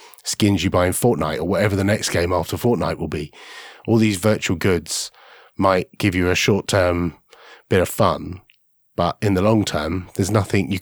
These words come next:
there's no resale value. You can't go back and look at it. You can't show it to your kids. You can talk about it and have memories of it, and you might have videos of you playing with that, you know, that skin, but it's gone. Those things are now gone. And the same thing could happen with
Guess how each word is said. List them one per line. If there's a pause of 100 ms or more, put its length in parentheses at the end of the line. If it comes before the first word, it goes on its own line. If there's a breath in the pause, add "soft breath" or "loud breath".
there's
no
resale
value.
You
can't
go
back
and
look
at
it.
You
can't (200 loud breath)
show
it
to
your
kids.
You
can
talk
about
it
and
have
memories
of
it,
and
you
might
have
videos
of
you
playing (280 loud breath)
with
that, (160)
you
know,
that
skin, (680 loud breath)
but
it's
gone. (380)
Those
things
are
now
gone.
And
the
same
thing
could
happen
with